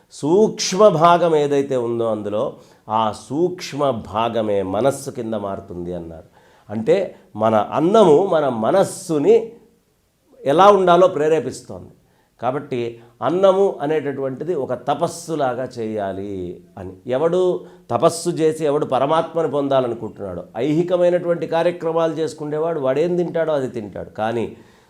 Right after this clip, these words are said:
ఎవడైతే ఆ పరమాత్మ వైపు ప్రయాణం చేయాలనే కోరిక ఉందో వాడికి కొన్ని ఆహార నియమాలని చెప్పారు.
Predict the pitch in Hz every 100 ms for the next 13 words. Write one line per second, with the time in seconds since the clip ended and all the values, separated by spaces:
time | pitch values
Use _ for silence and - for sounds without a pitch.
0 | _ _ _ 107 117 165 185 185 165 139
1 | 123 139 196 208 190 196 185 175 131 143
2 | 147 202 233 226 208 196 185 175 170 147
3 | 139 135 120 120 113 110 113 117 - 113
4 | 113 110 113 113 107 104 101 98 95 92
5 | 95 - 95 - 90 78 87 92